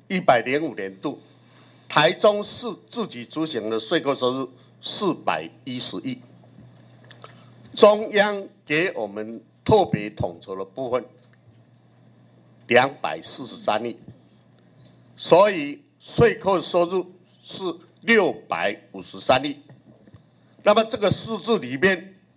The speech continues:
增加了部分，我们自己的税扣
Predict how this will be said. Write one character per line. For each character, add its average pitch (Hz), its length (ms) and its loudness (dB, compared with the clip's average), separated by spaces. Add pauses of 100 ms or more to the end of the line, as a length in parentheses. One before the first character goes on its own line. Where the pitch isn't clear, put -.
(420)
增 196 340 2
加 202 220 4
了 175 100 4
部 185 240 -4
分， 190 180 4 (880)
我 135 80 2
们 165 220 2
自 240 220 -2
己 131 180 -8
的 135 140 2
税 185 240 2
扣 - 300 -2